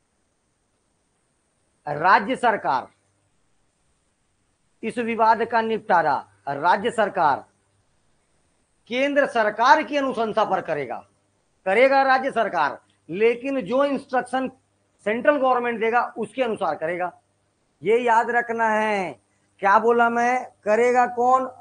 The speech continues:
राज्य सरकार, लेकिन approval किससे लेगा? central government से। इसका निश्चयन करेगा राज्य सरकार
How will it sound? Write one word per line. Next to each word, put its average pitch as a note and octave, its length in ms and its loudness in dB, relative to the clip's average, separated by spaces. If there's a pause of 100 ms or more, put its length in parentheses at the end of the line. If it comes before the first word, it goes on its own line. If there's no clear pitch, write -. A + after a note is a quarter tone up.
राज्य G#3 380 0
सरकार, G#3+ 580 2 (280)
लेकिन B3 480 0
approval B3+ 600 0
किससे C4 360 -4
लेगा? B3+ 340 2 (160)
central A#3 420 -6
government A#3 420 0
से। D#3 220 -8 (3500)
इसका B3+ 300 -4
निश्चयन B3 460 -6
करेगा A#3+ 360 2
राज्य F#3+ 360 -2
सरकार C3+ 460 -6